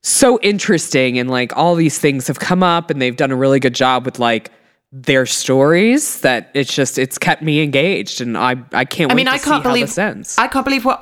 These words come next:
Speaker 2: on episode seventeen,
Speaker 1: I know.
Speaker 2: honestly. Like, I, when you told me that, I was like, "God, I feel like it should be episode nine or ten." It's, like,
Speaker 1: Yeah.
Speaker 2: flown by. Um, but the other thing is, of course, we're not having much chat about coronavirus in Potomac yet, are we?
Speaker 1: No, we're not. So I wonder if they actually finished filming before coronavirus hit.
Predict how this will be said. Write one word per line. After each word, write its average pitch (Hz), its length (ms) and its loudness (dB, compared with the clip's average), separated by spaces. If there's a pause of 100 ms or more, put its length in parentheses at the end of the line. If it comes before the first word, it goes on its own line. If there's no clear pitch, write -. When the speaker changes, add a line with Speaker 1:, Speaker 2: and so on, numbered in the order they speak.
Speaker 2:
on 285 220 4
episode 151 520 -2
seventeen, 131 680 -4
Speaker 1:
I 240 200 4
know. 330 100 2
Speaker 2:
honestly. 415 400 0 (680)
Like, 220 200 2
I, 175 140 -4
when 233 200 2
you 247 120 2
told 277 180 2
me 302 80 2
that, 202 100 0
I - 40 0
was 202 120 -2
like, 202 160 0
"God, - 120 0
I 240 80 2
feel 254 180 0
like 226 160 0
it 233 100 -2
should 233 160 -4
be 233 100 0
episode 226 500 0
nine 202 460 0
or 160 100 2
ten." 285 500 0
It's, 165 200 -2
like, 208 220 -2
Speaker 1:
Yeah. 151 160 0
Speaker 2:
flown 226 360 2
by. 139 400 0 (480)
Um, 208 360 0 (320)
but 247 120 2
the 294 100 4
other 311 160 0
thing 302 160 2
is, 262 140 2
of 233 80 -2
course, 247 240 2
we're 269 180 4
not 294 240 4
having 240 540 2
much - 260 0
chat 220 320 0
about 196 300 0
coronavirus 180 840 2
in 151 80 0
Potomac 151 540 0
yet, 135 180 2
are 180 220 2
we? 139 280 -2
Speaker 1:
No, 202 320 4
we're 180 160 4
not. 180 320 2
So 196 120 -2
I 180 80 4
wonder 254 420 2
if 175 220 0
they 160 200 4
actually 147 520 0
finished 139 420 -2
filming 156 640 0
before 131 540 2
coronavirus 120 840 0
hit. 104 360 -2